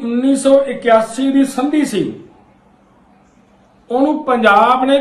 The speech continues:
ਕਦੇ ਵੀ ਐਕਸੈਪਟ ਨਹੀਂ ਕੀਤਾ। ਪਾਣੀ ਕਿਹਨੂੰ ਦੇਣਾ ਹੈ, ਕਿਹਨੂੰ ਨਹੀਂ ਦੇਣਾ, ਇਹ ਪੰਜਾਬ ਵਿਧਾਨ ਸਭਾ ਦੇ ਘੇਰੇ 'ਚ ਆਉਂਦੀ ਗੱਲ ਹੈ।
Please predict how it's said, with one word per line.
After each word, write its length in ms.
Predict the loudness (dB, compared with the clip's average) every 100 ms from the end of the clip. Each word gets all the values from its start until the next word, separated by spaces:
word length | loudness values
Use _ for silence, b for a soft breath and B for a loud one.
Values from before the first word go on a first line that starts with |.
| 0
ਕਦੇ 280 | 0 4 4
ਵੀ 180 | 4 0
ਐਕਸੈਪਟ 420 | -2 0 0 -2
ਨਹੀਂ 240 | -8 -8 -6
ਕੀਤਾ। 300 | -8 -6 -8 -8 -16 -20 _ _ _ _ _ _ _ _ _ _ _ _ _ _ _ _ _ _ _ -2
ਪਾਣੀ 320 | 2 2 -2 -6
ਕਿਹਨੂੰ 320 | -4 -2 0
ਦੇਣਾ 300 | 0 0 0
ਹੈ, 120 | 0 -2
ਕਿਹਨੂੰ 360 | -4 -4 -2
ਨਹੀਂ 220 | -2 -2 0
ਦੇਣਾ, 320 | -2 -2 -6 -12 -20 _ _ _ _ _ _ _ _ _ _ _ _ -8
ਇਹ 180 | -6 -4
ਪੰਜਾਬ 600 | -2 0 2 2 2 0
ਵਿਧਾਨ 420 | 0 0 2 -2
ਸਭਾ 460 | -4 -4 -2 0 0
ਦੇ 180 | 0 -4 -6 -6
ਘੇਰੇ 320 | -2 0 0
'ਚ 60 | -2
ਆਉਂਦੀ 320 | -4 -6 -2
ਗੱਲ 220 | 0 0
ਹੈ। 460 | -4 -8 -12 -20